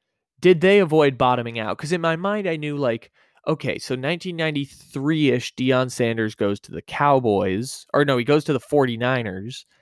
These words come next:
then goes to the Cowboys later. But Deion Sanders was the heart and soul of the Falcons. He was the best player on the team by far. And the Falcons,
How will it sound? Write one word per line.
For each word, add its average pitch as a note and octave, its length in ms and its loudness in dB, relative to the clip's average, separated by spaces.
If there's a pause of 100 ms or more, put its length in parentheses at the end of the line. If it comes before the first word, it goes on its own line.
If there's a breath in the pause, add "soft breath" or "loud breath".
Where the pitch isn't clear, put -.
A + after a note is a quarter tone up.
(280)
then C#3+ 220 0
goes C#3 200 4
to A2 80 -12
the A2 80 -4
Cowboys G#2+ 580 -2
later. A2+ 460 -6 (1200)
But B2+ 240 2 (160)
Deion E3+ 400 0
Sanders C#3+ 500 -2
was A#2 320 -2
the A2 220 -8
heart D3 280 0
and D3 120 -10
soul C#3 260 0
of A#2+ 120 -2
the B2 80 -6
Falcons. A2+ 880 -4 (360)
He A#2 120 -4
was G#2+ 100 -8
the G#2 80 -6
best C#3+ 320 0
player C3+ 320 2
on A#2+ 140 -2
the A2+ 80 -10
team A#2 380 -10
by A#2 220 0
far. G2 640 -4 (720)
And A2+ 720 -6 (1400)
the B2+ 100 -4
Falcons, C#3 840 0